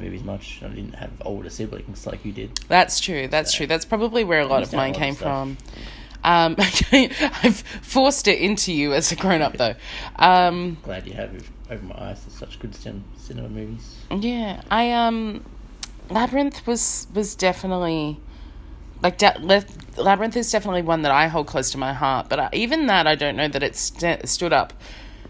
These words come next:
Speaker 2: the test of time, as in, I don't know that kids would love it as much now as they loved it in the eighties. But I feel like, um, I feel like Jumanji is a movie that kids now love just as much as they did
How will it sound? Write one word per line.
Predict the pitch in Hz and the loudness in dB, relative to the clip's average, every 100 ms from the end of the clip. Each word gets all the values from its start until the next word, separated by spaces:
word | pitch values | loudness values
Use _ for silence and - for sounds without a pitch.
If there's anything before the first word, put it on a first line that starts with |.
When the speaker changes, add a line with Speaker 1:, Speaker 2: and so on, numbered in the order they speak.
| - | -4
Speaker 2:
the | 180 | 0
test | 208 180 - | 2 2 2
of | |
time, | 165 170 156 | 2 2 2
as | 151 | 2
in, | 156 151 - | 0 -2 2
I | 156 | 2
don't | 165 170 - | 2 0 0
know | 180 160 | 0 0
that | - | -2
kids | - 165 - | -2 -2 -2
would | 151 | 0
love | 151 156 | 4 4
it | 151 | 2
as | 143 | 0
much | 156 - 143 | 0 0 0
now | 147 139 | 2 2
as | 135 | 0
they | 135 131 | 0 2
loved | 139 120 | 2 0
it | 110 | -4
in | - | -4
the | 143 | -2
eighties. | 139 131 120 78 110 - - - - - - | -2 -2 -2 -2 -2 -4 -8 -14 -14 -14 2
But | 180 | 6
I | 190 | 6
feel | 185 247 | 4 2
like, | 240 233 226 | 4 4 4
um, | 190 175 160 143 123 - - - - - - - - - | 4 4 2 -4 -6 -10 -14 -14 -14 -14 -16 -16 -14 -6
I | 185 | 2
feel | 262 | 4
like | 320 | 4
Jumanji | 311 262 247 233 | 4 4 4 2
is | 220 180 | 0 0
a | |
movie | 185 170 175 | 0 2 2
that | 165 - | 2 2
kids | - 185 - | -2 -2 2
now | 160 151 151 | 4 4 6
love | 151 131 | 4 4
just | 147 147 143 | 0 0 -2
as | 143 | -2
much | 113 - | -4 -2
as | 131 | -4
they | - 147 | 0 -2
did | 135 143 139 | 0 -2 -2